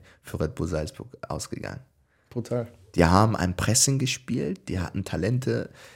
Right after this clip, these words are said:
Speaker 1: in ihren Reihen, das war geisteskrank, das war echt, echt auf einem anderen Niveau. Und ich will wissen, wie war es, bei Red Bull Salzburg Fußball zu spielen?
Speaker 2: Also am Anfang war es auf jeden Fall mal eine brutale Umstellung, ähm, das Ganze mal zu realisieren, dass man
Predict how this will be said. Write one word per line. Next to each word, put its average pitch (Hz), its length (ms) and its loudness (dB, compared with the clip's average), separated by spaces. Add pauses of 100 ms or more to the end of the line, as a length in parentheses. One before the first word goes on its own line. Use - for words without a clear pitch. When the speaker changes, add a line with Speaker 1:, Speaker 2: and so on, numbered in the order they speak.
(100)
Speaker 1:
in 107 280 0
ihren 113 300 2
Reihen, 110 360 2
das - 220 -6
war 64 80 -4
geisteskrank, 120 800 -4
das - 200 -8
war - 160 -6
echt, - 320 -6
echt - 220 -6
auf - 120 -4
einem 85 120 -8
anderen 95 340 -4
Niveau. 123 400 -2 (1000)
Und 104 360 4 (720)
ich - 180 0
will 117 140 6
wissen, 113 360 2
wie 110 160 -6
war 107 180 0
es, - 220 -6 (180)
bei 87 180 0
Red 87 200 -4
Bull 90 160 -8
Salzburg - 380 -6
Fußball - 340 -14
zu - 100 -12
spielen? - 280 -14 (760)
Speaker 2:
Also 117 180 -2
am 110 120 -2
Anfang 123 300 2
war 113 80 2
es - 100 -8
auf - 100 -14
jeden 113 160 2
Fall 107 180 0
mal 101 400 0 (340)
eine 117 100 -8
brutale 123 400 4
Umstellung, 127 540 4 (320)
ähm, 98 200 -2
das 101 120 -6
Ganze - 220 -4
mal 107 100 -2
zu - 140 -8
realisieren, 110 520 0
dass 104 200 -4
man 101 420 0